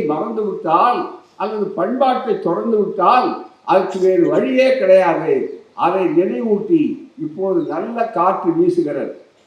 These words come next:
நல்ல வாய்ப்பு, இதை அடைந்தார்கள். நூறு ஆண்டுகளுக்கு முன்னாலே சொன்னதை மாற்றி, வேதகால நாகரிகம் என்றெல்லாம் சொல்லி, இல்லாத சரஸ்வதி நாகரிகம் என்று சொல்லி மாற்றி இல்லை, இது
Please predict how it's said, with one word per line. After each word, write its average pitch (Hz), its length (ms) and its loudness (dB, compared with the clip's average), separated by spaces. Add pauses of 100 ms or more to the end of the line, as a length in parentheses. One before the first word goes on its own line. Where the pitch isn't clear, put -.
(100)
நல்ல 254 320 -2
வாய்ப்பு, 196 420 2
இதை 165 160 2
அடைந்தார்கள். 214 720 -4 (240)
நூறு 208 280 0
ஆண்டுகளுக்கு 254 540 -2
முன்னாலே 226 440 -4
சொன்னதை 208 540 -4
மாற்றி, 208 500 -6 (480)
வேதகால 220 640 2
நாகரிகம் 220 500 -2
என்றெல்லாம் 202 600 -2
சொல்லி, 208 320 -6 (420)
இல்லாத 220 440 0
சரஸ்வதி 233 580 -4
நாகரிகம் 208 440 2
என்று 185 160 6
சொல்லி 214 240 -2 (520)
மாற்றி 170 420 0 (400)
இல்லை, 175 340 6 (400)
இது 160 140 6